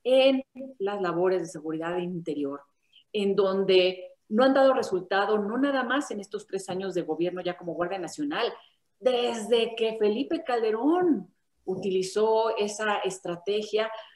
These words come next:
los sacó de los cuarteles, eh, tan no funcionaba que el propio Andrés Manuel López Obrador de antes, antes de ser el presidente de la República, antes de llegar al poder, criticaba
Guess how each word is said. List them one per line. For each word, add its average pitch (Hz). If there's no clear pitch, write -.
los 226
sacó 208
de 208
los 190
cuarteles, 208
eh, 156
tan 196
no 226
funcionaba 226
que 185
el -
propio 202
Andrés 208
Manuel 180
López -
Obrador 170
de 175
antes, 214
antes 190
de 175
ser 190
el 185
presidente 180
de 190
la 165
República, 190
antes 180
de 175
llegar 175
al 196
poder, 170
criticaba 185